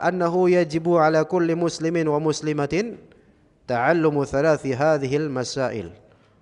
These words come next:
wal amalu bihin. الأولى أن الله خلقنا ورزقنا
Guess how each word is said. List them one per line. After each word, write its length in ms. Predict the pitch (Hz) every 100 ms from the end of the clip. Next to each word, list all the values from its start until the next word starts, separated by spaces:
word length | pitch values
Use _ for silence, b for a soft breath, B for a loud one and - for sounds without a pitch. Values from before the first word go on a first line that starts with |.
| b
wal 260 | 123 143 135
amalu 480 | 127 156 156 143 139
bihin. 240 | 135 147 127 107 90 87 - _ b b b b -
الأولى 680 | 151 147 170 165 160 180 196
أن 220 | 160 156
الله 340 | 147 143 151 135
خلقنا 500 | - 156 143 139 135
ورزقنا 720 | 131 139 131 139 135 147